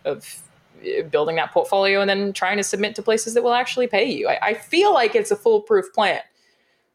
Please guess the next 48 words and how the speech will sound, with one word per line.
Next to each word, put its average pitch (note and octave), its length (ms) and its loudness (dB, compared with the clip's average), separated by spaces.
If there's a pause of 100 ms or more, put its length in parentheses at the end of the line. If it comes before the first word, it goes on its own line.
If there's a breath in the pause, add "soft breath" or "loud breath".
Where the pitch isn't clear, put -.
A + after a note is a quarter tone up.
(240)
but F3 360 0
it G3 200 2
also G3 340 2
is F3 80 2
a E3+ 40 4
lot E3 180 2
of D#3 100 -2
work D3+ 160 0
for - 100 -20
free. C#3+ 400 -2
And D3+ 160 -2
I D3+ 80 -2
was D3 140 -10
very D3 180 0
lucky C#3+ 280 -2
to C3+ 140 -2 (340)
be F3+ 100 -4
living E3 260 2
at - 80 -4
home D#3+ 320 0
with C#3 100 -12
a D#3 40 -4
family D3 340 -4
who C#3+ 120 -6
supported D#3+ 540 2
me D3 360 -8
while D3+ 240 4
I C#3 80 2
was C#3 240 -2
basically C#3+ 800 -4
extremely D3+ 640 -4
poor D3 320 0
because D3+ 260 -4
I C#3 60 0
was C#3 160 -4
investing C#3 400 -6
all B2+ 80 -10
this - 160 -14
money - 180 -12
into - 140 -16
my - 80 -10
career. - 420 -12
So - 280 -8 (640 soft breath)
that D3+ 160 0
is C#3+ 100 -4
also - 240 -6
worth - 200 -6
noting. - 260 -14